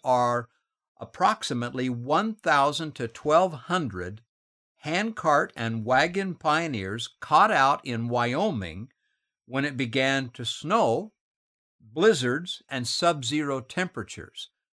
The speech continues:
and they were exposed in that situation and had suffered greatly.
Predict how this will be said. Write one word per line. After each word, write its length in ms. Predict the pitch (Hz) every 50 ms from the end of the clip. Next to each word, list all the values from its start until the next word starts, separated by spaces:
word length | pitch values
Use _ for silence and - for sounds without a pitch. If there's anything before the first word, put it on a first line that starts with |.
| _ _
and 180 | 117 117 113 110
they 140 | 131 139
were 220 | 143 135 135 127 123
exposed 680 | 117 - - - - - 190 175 143 113 110 110 -
in 200 | - 127 110 107
that 180 | 117 117 117 117
situation 680 | - - 131 127 - 131 113 117 123 127 120 - 107 -
and 180 | 101 104 110 131
had 140 | 127 117
suffered 720 | - - - - 208 208 196 - - 120 110 107 117 120 _ _ _ 120
greatly. 600 | 120 123 139 139 147 151 - - 85 78 _ _